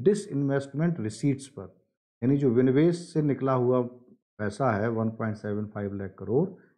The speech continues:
इस पर निर्भर रहेगी। This includes, इसमें शामिल क्या क्या है? This includes likely inflows, likely का मतलब यहाँ पढ़ोगे संभावित, likely का मीन्स क्या होगा? संभावित।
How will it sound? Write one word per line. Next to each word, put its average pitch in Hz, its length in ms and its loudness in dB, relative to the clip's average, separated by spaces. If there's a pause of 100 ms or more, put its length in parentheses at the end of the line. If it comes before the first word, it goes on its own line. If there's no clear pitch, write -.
(140)
इस 107 120 -8
पर 110 140 -4
निर्भर 95 300 -4
रहेगी। 87 340 -12 (840)
This 202 200 2
includes, 135 480 2
इसमें 131 300 -6
शामिल 127 400 0
क्या 139 160 -2
क्या 135 180 -8
है? 135 200 -6 (840)
This 156 200 2
includes 143 520 2 (400)
likely 127 580 2
inflows, 151 520 2 (160)
likely 131 420 2
का 151 60 -2
मतलब 143 160 -2
यहाँ 135 140 -2
पढ़ोगे 131 260 0
संभावित, 101 600 -4 (1200)
likely 123 320 2
का 139 80 2
मीन्स 135 220 0
क्या 131 120 -2
होगा? 135 260 0 (720)
संभावित। 98 460 -4